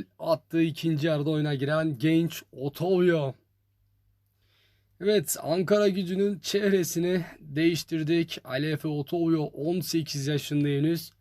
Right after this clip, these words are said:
şampiyonlukları gördü. Şöyle bir bakalım Ankara Gücü'nde neler yaptık. Ankara Gücü lig şampiyonuyuz yine. İki bin yirmi iki, iki bin yirmi üç sezonu şampiyonuyuz.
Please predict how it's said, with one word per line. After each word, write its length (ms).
şampiyonlukları 1080
gördü. 640
Şöyle 320
bir 200
bakalım 560
Ankara 360
Gücü'nde 560
neler 320
yaptık. 720
Ankara 440
Gücü 440
lig 220
şampiyonuyuz 800
yine. 200
İki 220
bin 80
yirmi 320
iki, 260
iki 180
bin 80
yirmi 260
üç 160
sezonu 440
şampiyonuyuz. 960